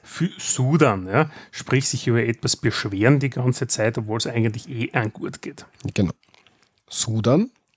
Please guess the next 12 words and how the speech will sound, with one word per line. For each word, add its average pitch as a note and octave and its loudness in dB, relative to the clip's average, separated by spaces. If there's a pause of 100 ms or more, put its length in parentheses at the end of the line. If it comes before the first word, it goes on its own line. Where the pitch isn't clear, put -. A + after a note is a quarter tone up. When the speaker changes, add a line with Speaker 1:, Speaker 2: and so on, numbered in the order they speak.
(480)
Speaker 1:
Sudern. B2 2 (500)
Speaker 2:
Sudern. G#2 -2 (1800)
Und B2 2 (680)
wenn G2+ 2
man G#2 4
zu C3 2
schnell A2 4
tut, D#3 0 (240)
dann A#2 -2
tut A2+ -2
man A#2 2
hudeln. A#2 2